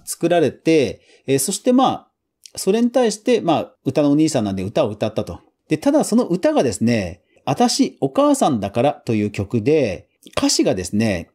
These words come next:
結構こう、お母さんにここまで強いるのみたいな感じの歌詞なんですよね。まあ、ちょっ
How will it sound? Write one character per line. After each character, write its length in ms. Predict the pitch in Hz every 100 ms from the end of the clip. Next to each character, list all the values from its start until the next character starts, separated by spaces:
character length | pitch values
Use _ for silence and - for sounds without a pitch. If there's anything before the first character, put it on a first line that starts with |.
| _ -
結 220 | 285 -
構 360 | - - - 151
こ 340 | - 135 127
う、 420 | - - - 247 139
お 120 | 147
母 400 | 156 - 311 330
さ 800 | 294 - - - - - - 170
ん 180 | 160 151
に 120 | 131
こ 180 | 123 151
こ 140 | 190
ま 140 | 254 277
で 120 | 160
強 300 | - - 160
い 60 | 220
る 100 | 151
の 140 | 147
み 100 | 131
た 100 | 120
い 20 |
な 80 | 110
感 280 | - 131 127
じ 60 |
の 80 | 123
歌 180 | 120 143
詞 120 | 139
な 100 | 123
ん 60 | 104
で 80 | 90
す 100 | 87
よ 80 | 87
ね。 260 | 131 135 _ _ - -
ま 100 | 196
あ、 20 |
ち 180 | -
ょ 80 |
っ 20 | -